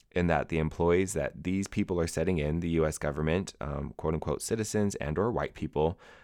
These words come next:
uh, will be kept in service for the period of twenty years. So they get a twenty-year gig living on the reservation, the same reservation where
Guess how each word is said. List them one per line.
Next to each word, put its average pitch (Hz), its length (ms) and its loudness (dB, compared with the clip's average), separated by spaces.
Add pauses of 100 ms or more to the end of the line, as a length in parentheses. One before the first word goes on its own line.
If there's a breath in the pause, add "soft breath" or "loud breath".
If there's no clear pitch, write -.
(140 loud breath)
uh, 76 220 2
will 85 140 4
be 82 120 -2
kept - 420 -2
in 117 220 2
service 98 420 2
for 82 140 -2
the 80 100 -2
period 92 440 2
of 73 100 -4
twenty 87 300 2
years. 73 340 0 (280 loud breath)
So 127 140 0
they 123 140 4
get 127 160 6
a 120 60 4
twenty-year 113 560 4
gig 78 600 2 (240 soft breath)
living 85 600 4 (140)
on 95 260 6
the 98 80 4
reservation, 80 640 2
the 73 80 0
same 113 280 2
reservation 82 800 0
where 73 460 0